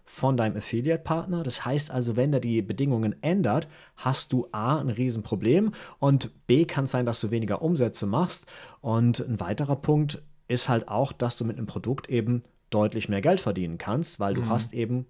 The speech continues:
Speaker 1: hundert Prozent von dem, was du da machst.
Speaker 2: Genau, dir gehört die ganze Wertschöpfungskette im Idealfall, ne?
Speaker 1: Exakt,
Speaker 2: Im
Speaker 1: ja.
Speaker 2: Idealfall schöpfst du dann alles ab.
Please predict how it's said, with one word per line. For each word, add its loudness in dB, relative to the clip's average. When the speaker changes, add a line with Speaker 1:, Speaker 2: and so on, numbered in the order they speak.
Speaker 1:
hundert -2
Prozent -2
von -6
dem, -2
was -4
du -10
da -6
machst. -10
Speaker 2:
Genau, 0
dir 0
gehört 2
die -2
ganze 2
Wertschöpfungskette -2
im -2
Idealfall, 2
ne? -6
Speaker 1:
Exakt, 0
Speaker 2:
Im 0
Speaker 1:
ja. 0
Speaker 2:
Idealfall -4
schöpfst -4
du -4
dann -6
alles -4
ab. -4